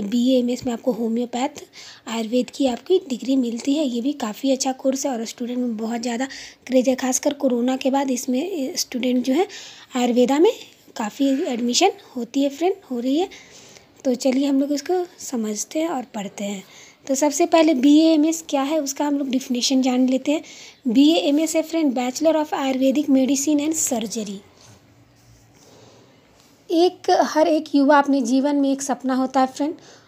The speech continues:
कोई doctor बनना चाहता है, कोई इंजीनियर बनना चाहता है। उसी तरह से आपका एक बीए एमएस course भी है,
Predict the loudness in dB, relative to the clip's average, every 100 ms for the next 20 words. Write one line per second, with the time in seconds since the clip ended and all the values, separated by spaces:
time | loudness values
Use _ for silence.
0 | _ 2 6 6 4 2 0 2 2 2
1 | 0 0 0 0 0 0 0 0 2 2
2 | 2 0 -2 0 -2 -2 -10 -20 -6 -2
3 | 0 4 4 4 2 0 2 0 0 0
4 | 0 0 2 2 2 -2 -6 -2 -2 0
5 | -2 0